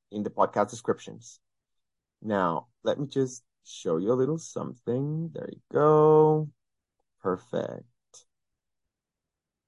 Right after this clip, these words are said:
Yes, that's the way. Okay. And let's just go ahead and take care of it for pronunciation and vocabulary. I am taking advantage of going live on TikTok.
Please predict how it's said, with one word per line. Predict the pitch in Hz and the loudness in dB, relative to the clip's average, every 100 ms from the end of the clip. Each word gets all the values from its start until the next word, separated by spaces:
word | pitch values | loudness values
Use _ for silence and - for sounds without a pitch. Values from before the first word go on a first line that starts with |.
| - | -12
Yes, | 78 - - - | -12 -10 -16 -2
that's | 76 65 - - - - | 0 0 -6 -16 -16 -16
the | - | -10
way. | 71 50 - _ _ | -8 -8 -14 _ _
Okay. | - 196 247 _ _ _ - | -2 -2 -2 _ _ _ 4
And | 269 247 247 254 - _ - | 8 8 6 2 -8 _ 2
let's | 143 160 - | 6 6 4
just | 185 185 180 - _ _ - | 4 4 2 -14 _ _ 4
go | 180 | 6
ahead | 180 180 | 6 4
and | 170 | 2
take | 170 | 0
care | 180 175 | 4 4
of | 170 | 6
it | 175 170 _ - | 2 0 _ 2
for | 202 202 208 202 - _ _ _ _ _ _ _ _ _ _ _ _ _ _ _ _ _ _ _ _ _ _ _ | 4 6 6 2 -6 _ _ _ _ _ _ _ _ _ _ _ _ _ _ _ _ _ _ _ _ _ _ _
pronunciation | 214 208 202 208 190 185 180 | -2 -2 0 2 2 2 0
and | 170 | 4
vocabulary. | 175 170 131 98 85 64 - _ _ _ _ _ - | 4 4 2 2 0 -2 -8 _ _ _ _ _ 4
I | 127 | 6
am | 131 | 6
taking | 135 160 202 | 6 4 6
advantage | 208 170 170 175 165 | 4 6 6 4 4
of | - 131 | 4 4
going | 113 135 156 | 6 4 4
live | 147 135 135 131 | 4 6 6 4
on | 123 123 | 0 0
TikTok. | 117 98 151 170 196 | -6 -6 4 4 4